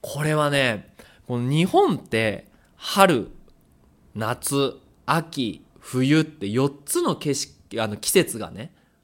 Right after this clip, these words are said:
あるじゃないですか。で、これ結構違うんですよ。春と夏と秋と冬って。で、やっぱね、この季節が変わるっていうのは、すごくなんかね、ノスタルジックというか、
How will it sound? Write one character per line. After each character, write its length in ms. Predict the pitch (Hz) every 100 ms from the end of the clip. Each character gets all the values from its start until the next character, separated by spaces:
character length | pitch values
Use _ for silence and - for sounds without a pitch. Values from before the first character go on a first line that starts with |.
| _ -
あ 120 | 151
る 120 | 143
じ 60 | 117
ゃ 80 |
な 120 | 98 95
い 60 |
で 100 | 85
す 100 | 90
か。 200 | 90 - _ _ _ _ _ -
で、 60 |
こ 160 | - 233
れ 100 | 269
結 300 | 269 370 381
構 160 | - 160
違 260 | - - 185
う 160 | 285 311
ん 60 |
で 120 | 190
す 100 | -
よ。 80 | 120
春 300 | 110 151 143
と 140 | 120 110
夏 600 | 117 120 - - - 127
と 200 | 107 101
秋 180 | -
と 100 | -
冬 280 | 92 107 101
っ 20 |
て。 320 | 101 - 92 - _ _ _ _ _
で、 440 | 127 165 131 92 - _ _ _ _ _ _ _ _
や 140 | 175
っ 60 | 185
ぱ 120 | 147
ね、 160 | 123 117
こ 180 | - 117
の 120 | 117
季 180 | - -
節 320 | 349 - 196
が 180 | 135 -
変 160 | 131
わ 140 | 131 139
る 80 | 151
っ 40 |
て 240 | 147 - 113
い 80 |
う 80 | 107
の 160 | 101 95
は、 340 | 107 107 92
す 260 | - - 214
ご 120 | 294
く 160 | 302 160
な 140 | 160
ん 60 | 156
か 140 | 110
ね、 260 | 107 107 104
ノ 220 | 117 131
ス 80 | 127
タ 180 | 127
ル 120 | 151 143
ジ 140 | 156
ッ 120 | 165
ク 100 | -
と 120 | - 110
い 80 |
う 80 | 101
か、 420 | 98 101 101 90